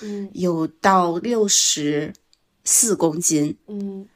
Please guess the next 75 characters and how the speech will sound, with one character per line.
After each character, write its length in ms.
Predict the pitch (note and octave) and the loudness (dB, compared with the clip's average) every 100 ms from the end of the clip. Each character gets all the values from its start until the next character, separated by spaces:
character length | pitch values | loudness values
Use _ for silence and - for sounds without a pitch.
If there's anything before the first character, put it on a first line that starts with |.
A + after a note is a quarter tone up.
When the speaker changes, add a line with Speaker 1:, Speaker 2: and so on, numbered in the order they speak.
| _ _ _ _ _ | _ _ _ _ _
Speaker 2:
嗯， 220 | - F3 F3 | -4 -2 0
然 100 | F3 | 0
后 140 | A3 | 2
我 140 | G3 | 4
又 120 | E3+ A3 | 6 6
减 240 | G#3+ F3 | 6 2
下 160 | - F3 | 0 -4
去 200 | - E3+ | 0 0
一 40 | |
点， 160 | E3+ D#3 | 0 0
但 160 | F#3 | 0
就 120 | F#3+ | 0
觉 180 | F#3+ D#3 | 0 0
得 140 | C#3+ - - - | 0 -2 -8 -2
这 180 | - D#4 | 4 4
一 100 | F3+ | 4
次 180 | - F#3+ | 2 2
的 80 | F3+ | 0
减 220 | E3+ D#3 | 0 -2
肥 120 | - | -2
就 140 | D#3 F3 | -2 0
变 180 | G#3+ | 0
得 80 | F3+ | 0
非 280 | F3 - F#3 | -2 -2 -2
常 200 | G#3 D#3+ | -2 -6
的 120 | D3 | -6
难。 200 | D3+ C#3+ - _ | -8 -8 -12 _
Speaker 1:
嗯。 320 | G#3+ G3+ F#3+ F#3 | -10 -8 -6 -4
Speaker 2:
以 80 | |
前 240 | F#3+ G#3 G#3 | 0 4 6
每 160 | A#3+ | 6
一 160 | E3 E3+ | 6 4
次 220 | F#3+ C#4 | 2 0
就 100 | A3 | 0
是 140 | G#3+ G#3 | 2 2
三 280 | - B3 | 4 2
个 120 | B3 G#3 | 2 0
月 200 | G3+ E3+ | 2 2
一 120 | D#3+ | 0
定 180 | A3 G#3+ | -2 0
见 220 | A3 F#3+ | 0 2
效 320 | - G#3 F3 | 2 2 0
了， 120 | D#3+ | -2
一 120 | D#3+ | -6
定 180 | E3+ G3 | -4 -2
就 160 | F#3+ G#3 | 0 0
瘦 220 | - A3 | 2 2
完 280 | F3+ D#3 E3 | 0 0 -2
了。 140 | E3+ - - - | -4 -6 -20 -12
这 120 | - | -6
次 440 | G#3+ - A3 F#3+ E3 _ _ _ _ - - | -2 2 4 4 2 _ _ _ _ -18 0
断 180 | A3+ | 2
断 160 | G3+ G3+ | 4 2
续 240 | G3 - | 0 -4
续 480 | F#3+ - F#3+ E3 - - _ _ _ | -6 -2 2 2 0 -14 _ _ _
两， 200 | - - | -4 -4
两， 320 | - F3+ E3+ - _ | -4 -4 -4 -10 _
两 360 | F3 F3 E3+ - | -4 -4 -4 -8
轮 320 | - F3 E3+ | -2 -2 0
的 100 | G#3+ | -2
我 140 | B3+ F3 | 0 0
的 100 | E3+ | -2
减 220 | D#3+ E3+ | -2 -4
肥 100 | E3 | -4
都 160 | E3 G#3 | -4 -2
没 160 | G#3 | -2
有 140 | G3 F#3+ | -2 -4
什 140 | F3+ | -4
么 180 | E3 F3 | -6 -2
实 220 | - - | 0 0
质 160 | - F#3 | -4 -2
性 180 | - | -2
的 140 | F#3 F3 | -2 -2
效 260 | - E3 | -2 -2
果。 220 | D3+ - | -6 -10